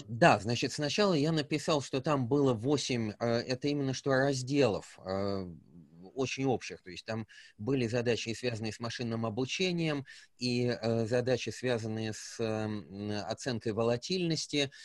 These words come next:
Вот, например, сигма, которая у нас здесь фигурирует, это и есть волатильность. Ее на самом деле никто не знает, она никем не дана.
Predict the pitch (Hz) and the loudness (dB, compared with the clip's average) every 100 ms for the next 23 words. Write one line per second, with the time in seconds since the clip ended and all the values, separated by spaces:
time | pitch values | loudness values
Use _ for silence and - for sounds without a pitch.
0 | - 131 131 127 139 131 - 175 156 131 | -6 -4 -4 -2 0 0 0 -2 0 -2
1 | - 110 127 117 113 117 101 113 113 107 | -2 -2 0 0 0 -2 -2 -4 -4 -4
2 | 120 127 98 95 143 156 135 123 135 151 | -2 -2 -2 -4 -4 -2 -2 -2 -2 0
3 | 156 - 98 110 - - _ _ _ _ | -2 -4 -6 -6 -8 -14 _ _ _ _
4 | _ _ _ _ 127 127 131 151 135 - | _ _ _ _ 0 2 4 2 0 0
5 | 151 143 127 123 180 151 120 - 123 123 | 0 0 0 0 0 0 -2 -2 0 2
6 | 147 147 123 95 101 - - _ _ _ | 0 0 -2 -2 -4 -6 -16 _ _ _
7 | - 117 120 135 139 123 117 127 127 151 | -4 0 2 0 0 -2 0 0 0 0
8 | 135 90 104 | 0 -4 -6